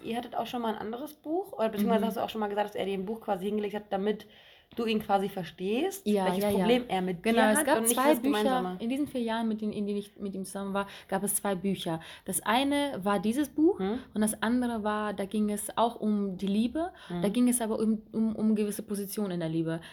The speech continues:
Speaker 2: Es gibt immer so, also kurz gefasst, es gibt so einen unterlegenen, überlegenen, einer lebt in einer Beziehung immer mehr und einer weniger. Solche
Speaker 1: Mhm.
Speaker 2: Themen haben wir ja auch schon mal aufgegriffen und
Speaker 1: Mhm.
Speaker 2: ausdiskutiert.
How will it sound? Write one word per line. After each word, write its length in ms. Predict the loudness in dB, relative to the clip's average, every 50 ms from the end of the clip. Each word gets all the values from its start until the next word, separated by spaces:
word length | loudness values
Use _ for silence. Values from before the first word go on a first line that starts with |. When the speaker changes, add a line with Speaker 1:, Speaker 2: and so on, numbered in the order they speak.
| -14 -8
Speaker 2:
Es 160 | -8 -6 -6
gibt 120 | -4 -2 -2
immer 180 | 0 0 0
so, 260 | -2 -2 -4 -4 -4 -4 -4
also 160 | -4 -6 -6
kurz 200 | -6 -8 -12 -8
gefasst, 300 | -8 -8 -6 -4 -6 -6
es 80 | -6 -8
gibt 120 | -6 -4
so 20 | -4
einen 80 | -4 -4
unterlegenen, 560 | -4 -4 -2 -2 -2 0 0 0 -2 -4 -2
überlegenen, 640 | -4 -2 0 0 2 2 0 0 0 -2 -2 -2 -4
einer 200 | -4 -4 -4 -4
lebt 220 | -4 -6 -6 -6
in 40 | -8
einer 60 | -8 -8
Beziehung 280 | -8 -8 -8 -6 -6
immer 120 | -4 -2 -2
mehr 220 | 0 0 2 0
und 80 | 0 -2
einer 220 | -4 -6 -4 -4
weniger. 440 | -2 -2 -2 0 0 0 0 -2 -2
Solche 220 | -2 -2 -2 0
Speaker 1:
Mhm. 60 | 0
Speaker 2:
Themen 200 | 0 0 0 0
haben 140 | 0 0 0
wir 80 | 0 -2
ja 80 | -2 -4
auch 60 | -6
schon 140 | -6 -6 -6
mal 80 | -4 -4
aufgegriffen 520 | -6 -8 -8 -14 -10 -8 -10 -8 -6 -6
und 100 | -6 -6
Speaker 1:
Mhm. 40 | -6
Speaker 2:
ausdiskutiert. 680 | -6 -6 -6 -8 -6 -6 -6 -6 -6 -6 -8 -8 -8